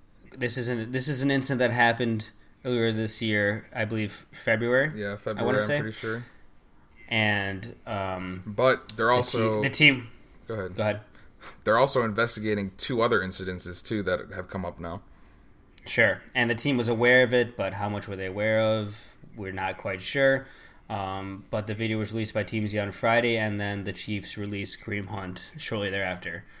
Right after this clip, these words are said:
Speaker 1: So, um, I don't know. I guess I'll just start. But just, um, just hearing this news really just made me dis-, disheartened. And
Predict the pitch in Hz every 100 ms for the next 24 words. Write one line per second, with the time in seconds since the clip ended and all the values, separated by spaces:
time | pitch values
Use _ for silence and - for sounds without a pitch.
0 | - - - - - - - - - 139
1 | 127 117 113 127 120 120 117 117 - -
2 | - - - - - - - 117 110 104
3 | 107 104 104 98 - - 98 92 - 101
4 | - - - - - - - - - -
5 | 135 - 131 117 110 107 104 - 131 -
6 | 135 127 113 113 110 104 107 104 101 107
7 | - 104 95 - - - - _ - _
8 | - 107 104 101 101 - - 117 - 101
9 | 98 98 92 92 95